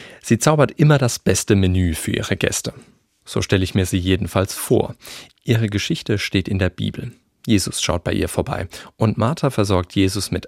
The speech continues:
allem, was das Herz begehrt. Sie hat noch eine Schwester, Maria, aber die sitzt einfach die ganze Zeit bei Jesus. Maria genießt einfach nur, dass er da ist und unterhält sich mit ihm. Das nervt Martha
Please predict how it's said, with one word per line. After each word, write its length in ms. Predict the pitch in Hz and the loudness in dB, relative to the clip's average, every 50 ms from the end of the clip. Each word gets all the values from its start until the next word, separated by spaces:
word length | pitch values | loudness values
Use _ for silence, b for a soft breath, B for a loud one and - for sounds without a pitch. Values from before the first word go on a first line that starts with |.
| _ _ | _ _
allem, 440 | - 101 104 107 107 107 104 92 95 | -4 -2 0 0 0 0 0 0 0
was 240 | 87 85 - - - | -2 -2 -2 -6 -6
das 240 | - 95 - - | -6 -6 -6 -8
Herz 320 | - - 82 78 - - - | -6 -6 -6 -6 -6 -8 -6
begehrt. 500 | - 101 - - - - - - - - _ _ _ _ _ _ b b b b b b b b | -6 -4 -4 -4 -6 -6 -8 -12 -16 -20 _ _ _ _ _ _ b b b b b b b b
Sie 160 | b - 156 | b -2 -2
hat 100 | 147 - | -2 0
noch 160 | - 143 127 - | 0 -2 0 0
eine 200 | 180 135 135 127 | 0 0 0 0
Schwester, 560 | - - - 107 104 - - - - - - - | -2 0 0 0 0 0 -2 -8 -10 -10 -10 -4
Maria, 420 | - 104 98 92 101 95 - - - - B B B B B B B | 0 2 2 2 2 0 0 -2 -4 -8 B B B B B B B
aber 220 | B 123 120 113 | B 4 4 4
die 160 | 117 131 143 | 2 2 0
sitzt 260 | 139 - 127 - - - | 0 0 0 -2 -2 -2
einfach 300 | 151 - 104 - 113 101 | 0 0 0 0 0 -2
die 80 | 107 | 0
ganze 260 | 104 104 101 104 101 | 2 2 2 2 0
Zeit 300 | 98 - - 90 87 87 | -2 0 0 0 0 2
bei 120 | - 95 98 | 2 2 2
Jesus. 680 | 101 95 98 - - - - - 113 117 - - - _ _ _ _ _ _ | 2 2 0 -4 -4 -4 -4 -6 -8 -8 -10 -12 -14 _ _ _ _ _ _
Maria 400 | - 139 131 - 165 160 156 151 | -4 -4 -2 -2 0 -2 -2 -2
genießt 500 | 139 - 117 104 104 107 113 117 - - | -2 0 2 2 4 4 2 0 -2 -4
einfach 420 | - - 101 98 98 - 90 - - | -4 -4 -2 -2 -2 -2 -2 -2 -2
nur, 180 | 98 90 85 | -2 0 0
dass 200 | 87 - 98 - | -2 -2 -4 -2
er 60 | - 87 | -2 0
da 180 | - 90 85 | 0 0 0
ist 280 | - - - - - - | 0 -2 -6 -10 -12 -8
und 200 | - 147 123 123 | -6 -4 -2 -2
unterhält 480 | 190 131 120 160 156 117 107 90 - | -2 0 0 0 0 2 2 0 0
sich 180 | - 117 - - | -2 -4 -6 -4
mit 140 | 117 - - | -4 -4 -4
ihm. 220 | - 135 139 - _ _ _ _ _ _ _ B B B B B B B B B B B B _ | -6 -6 -6 -8 _ _ _ _ _ _ _ B B B B B B B B B B B B _
Das 300 | - 139 156 170 - - | 0 0 0 0 0 0
nervt 420 | 120 104 98 92 95 - - - - | 2 2 4 2 2 -2 -4 -4 -2
Martha 520 | 98 87 80 78 - - - - 113 - | 0 0 0 0 -2 -2 -4 -4 -4 -8